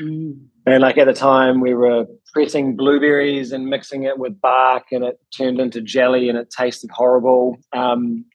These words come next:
Speaker 2: but I learned a lot. And then a job was going as business development manager there. And I thought, "Man, this place would be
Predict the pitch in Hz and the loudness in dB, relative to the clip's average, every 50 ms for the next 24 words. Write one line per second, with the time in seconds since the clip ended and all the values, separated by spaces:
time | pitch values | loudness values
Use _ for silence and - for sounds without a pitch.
0 | _ _ _ 143 135 123 123 - - - - - - 131 127 135 143 160 156 135 | _ _ _ 2 4 4 2 0 -4 -16 -20 -10 -6 -2 0 2 2 2 2 2
1 | 131 127 120 127 - - 131 139 139 143 143 139 135 131 127 - - 127 117 - | 4 4 4 4 2 0 -2 0 0 0 0 0 -2 -4 -4 -6 -10 -12 -10 -8
2 | - 135 127 131 156 180 170 143 139 117 - - 127 117 117 120 117 117 117 120 | -4 0 2 4 4 2 2 -2 -2 -2 -2 -4 -2 -2 -2 -2 -4 -6 -8 -8
3 | 123 120 117 117 113 107 101 - _ 127 127 131 - - 170 - - 117 113 113 | -6 -6 -6 -6 -6 -8 -12 -8 _ -6 -6 -4 -6 -8 -8 -6 -6 -2 0 0
4 | 113 113 110 107 107 107 107 107 104 101 113 104 113 110 107 104 107 104 107 - | 0 0 -4 -6 -6 -6 -6 -6 -8 -10 -10 -6 -2 -2 0 0 -2 -4 -6 -6
5 | 123 117 113 104 - - 120 113 113 - - 147 175 180 127 107 113 135 - - | -4 -4 -4 -4 -2 0 0 0 0 -2 -4 0 2 2 2 2 -2 -6 -14 -6
6 | - 185 180 175 - 180 170 156 170 156 147 139 135 127 | 0 0 0 0 0 -10 -6 0 2 2 4 4 2 0